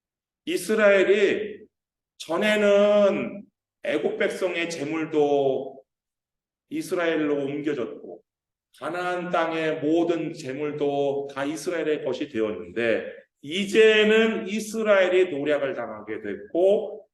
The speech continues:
이스라엘이 대적에게 패배하게 됐어요. 여러분, 우상 숭배에 대한 하나님의 진노는요, 크게 세 가지로 나타나요.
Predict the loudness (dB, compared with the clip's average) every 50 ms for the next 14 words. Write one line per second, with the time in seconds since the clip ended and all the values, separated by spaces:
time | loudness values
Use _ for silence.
0 | _ -8 -4 -2 -2 -2 2 4 6 8 8 8 8 8 8 6 6 6 4 4
1 | 0 0 0 0 0 0 0 -2 -2 -2 -4 -4 -6 -8 -8 -6 -4 -2 0 2
2 | 2 2 2 0 -2 -4 -6 -8 -12 -14 -18 _ _ _ _ _ _ _ _ _
3 | _ _ _ _ _ _ _ _ _ _ _ _ _ _ _ _ _ _ _ _
4 | _ _ _ _ _ _ _ _ -4 -2 0 0 2 2 0 0 0 0 0 0
5 | 0 0 -2 -6 -6 -4 -2 -2 -2 -2 -2 -4 -6 -6 -8 -8 -8 -8 -8 -8
6 | -8 -8 -6 -6 -4 -4 -4 -4 -6 -6 -6 -6 -8 -8 -6 -4 -4 -2 -2 -2
7 | -4 -4 -6 -6 -8 -8 -10 -12 -16 -18 -16 -16 -14 -14 -14 -16